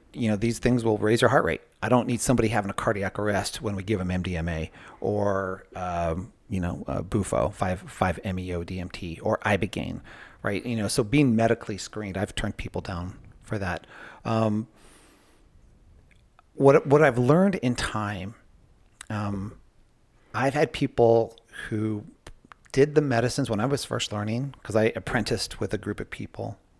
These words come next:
for probably seven to eight months before I started serving on my own. And here are some mistakes that I made. I served people solo when I should have had a co-facilitator with me.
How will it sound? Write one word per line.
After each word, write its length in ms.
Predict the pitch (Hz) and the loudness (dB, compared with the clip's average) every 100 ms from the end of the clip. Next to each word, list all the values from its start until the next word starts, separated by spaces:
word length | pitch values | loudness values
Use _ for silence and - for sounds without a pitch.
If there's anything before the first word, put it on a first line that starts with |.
| _ - | _ -14
for 380 | - 104 85 - | -6 -4 -4 -8
probably 220 | - 110 | -10 -8
seven 380 | 104 - 104 101 | -8 -6 -4 -4
to 180 | 92 113 | -8 -10
eight 140 | 104 | -8
months 260 | 104 135 139 | -6 -6 -6
before 360 | - 90 95 92 | -8 -8 -6 -8
I 20 | |
started 280 | - 90 90 | -6 -6 -6
serving 360 | 104 95 92 | -8 -8 -8
on 140 | 92 95 | -8 -8
my 180 | 95 | -10
own. 180 | 87 90 - - - - | -10 -12 -16 -20 -20 -10
And 100 | 98 | 2
here 100 | 127 | 6
are 60 | 139 | 6
some 120 | 127 | 4
mistakes 400 | 98 - 80 - | -2 -4 -6 -6
that 100 | 82 | -12
I 40 | |
made. 280 | 78 - - - - - _ - | -12 -14 -16 -20 -20 -20 _ -12
I 520 | 104 107 101 92 - _ _ _ _ _ | -8 -6 -6 -10 -14 _ _ _ _ _
served 640 | - - - 135 127 107 - | -8 -2 6 6 6 0 -8
people 800 | - 123 - 120 117 117 113 - - - - _ _ _ | -4 -2 2 4 6 6 4 -4 -20 -20 -20 _ _ _
solo 880 | - - - 131 113 101 - - 139 - _ _ _ _ _ _ _ _ _ _ | -10 -8 4 6 6 2 -2 -8 -14 -20 _ _ _ _ _ _ _ _ _ _
when 200 | - 110 | -2 0
I 60 | 101 | 0
should 200 | - 127 | 4 4
have 80 | 113 | 6
had 120 | 113 | 4
a 120 | - | 0
co-facilitator 920 | - 127 113 113 - 95 101 101 98 | 0 2 2 2 -4 -6 -4 -6 -6
with 240 | 95 - - | -8 -12 -12
me. 240 | - 104 | -14 -14